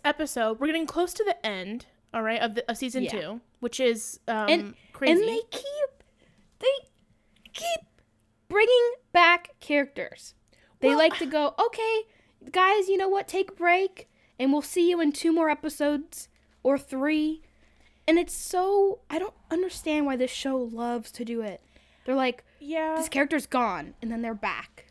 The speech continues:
Speaker 2: It's so annoying.
Speaker 1: I mean, okay, here's the thing, though. The character they brought back, which is Toby, I mean, spoiler alert, it's Toby. But
Speaker 2: <laughs>
Speaker 1: they had to bring him
Speaker 2: Yeah.
Speaker 1: back.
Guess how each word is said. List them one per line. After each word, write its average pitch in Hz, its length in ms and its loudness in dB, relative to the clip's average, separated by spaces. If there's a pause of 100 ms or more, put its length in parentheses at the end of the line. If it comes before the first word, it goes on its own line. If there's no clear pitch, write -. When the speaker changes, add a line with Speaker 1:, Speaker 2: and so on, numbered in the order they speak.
(180)
Speaker 2:
It's - 140 -12
so 285 560 -4 (320)
annoying. 226 460 -6 (680)
Speaker 1:
I 330 60 0
mean, 370 260 -2
okay, 240 460 -6
here's 427 220 4
the 494 80 4
thing, 311 260 0
though. 240 80 2
The 233 80 -4
character 403 400 -2
they 403 120 0
brought 262 360 0
back, 226 320 -4
which 240 160 -4
is 262 140 -8
Toby, 220 340 -6
I 220 40 -4
mean, 220 120 -4
spoiler 220 460 -4
alert, 196 320 -6
it's - 120 -14
Toby. 196 400 -8 (600)
But 370 140 10
Speaker 2:
<laughs> - 0 -
Speaker 1:
they 381 300 8
had 381 280 4
to 339 80 -8
bring 269 200 -4
him 226 140 -6
Speaker 2:
Yeah. 226 300 4
Speaker 1:
back. - 100 -18